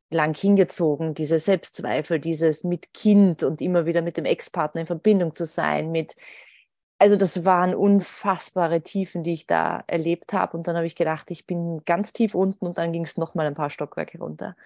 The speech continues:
Und im Zuge dessen sucht man dann halt auch immer, ähm,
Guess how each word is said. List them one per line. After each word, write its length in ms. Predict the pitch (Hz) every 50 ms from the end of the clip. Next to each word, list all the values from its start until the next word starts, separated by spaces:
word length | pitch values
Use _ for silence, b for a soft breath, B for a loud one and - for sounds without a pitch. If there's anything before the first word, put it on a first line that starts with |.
| B B B B B B B B B B
Und 220 | - - 190 151
im 160 | 127 190 196 -
Zuge 240 | - 233 208 220
dessen 340 | - 170 170 180 - 240 220
sucht 440 | 202 - - 247 269 302 - - -
man 140 | 254 226 208
dann 200 | 190 175 190 175
halt 200 | 165 165 165 165
auch 140 | 151 - -
immer, 500 | - - 175 170 160 156 151 156 - - _ -
ähm, 500 | 170 160 156 156 156 156 151 151 151